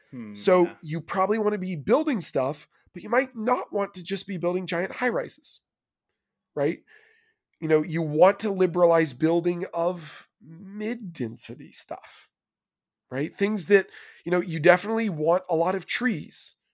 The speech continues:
Speaker 2: right? Because trees alter people's perceptions of crowding. You know, you probably want your roads to be built with a little bit of curvature, because curvature tends to reduce people's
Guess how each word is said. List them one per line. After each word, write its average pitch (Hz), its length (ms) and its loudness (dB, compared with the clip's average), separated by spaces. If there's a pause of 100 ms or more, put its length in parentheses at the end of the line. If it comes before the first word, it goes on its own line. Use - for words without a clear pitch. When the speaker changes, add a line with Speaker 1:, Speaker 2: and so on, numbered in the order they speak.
(160)
Speaker 2:
right? 143 180 -2
Because 147 220 -4
trees 170 380 -4
alter 147 340 -4
people's 143 340 -8
perceptions 139 520 -12
of 143 100 -12
crowding. 175 400 -2 (440)
You 160 80 0
know, 175 200 4 (140)
you 175 80 -10
probably 190 300 2
want 214 200 0
your 190 120 0
roads 165 400 2
to - 80 -14
be 175 140 -6
built 165 260 2
with 170 140 -6
a 180 40 -12
little 180 200 -4
bit 175 100 -2
of 170 120 -6
curvature, 156 600 -6 (580)
because - 220 -8
curvature 165 520 -2
tends 156 400 -8
to 143 540 -2
reduce 139 360 -4
people's 131 460 -8